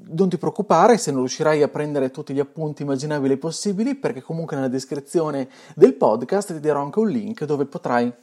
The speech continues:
vedere il mio articolo di blog dove sono tutti, eh, linkati, diciamo così,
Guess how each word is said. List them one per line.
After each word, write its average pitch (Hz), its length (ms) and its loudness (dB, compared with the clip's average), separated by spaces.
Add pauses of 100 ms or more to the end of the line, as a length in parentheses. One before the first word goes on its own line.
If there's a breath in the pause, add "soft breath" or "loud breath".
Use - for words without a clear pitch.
(1040)
vedere 151 320 2
il 143 40 -2
mio 147 100 -4
articolo 147 320 -6
di 147 100 -6
blog 139 360 4
dove 139 240 0
sono 147 480 -6
tutti, 165 640 -6
eh, 131 220 2
linkati, 139 580 -2
diciamo 139 360 -6
così, 120 380 -4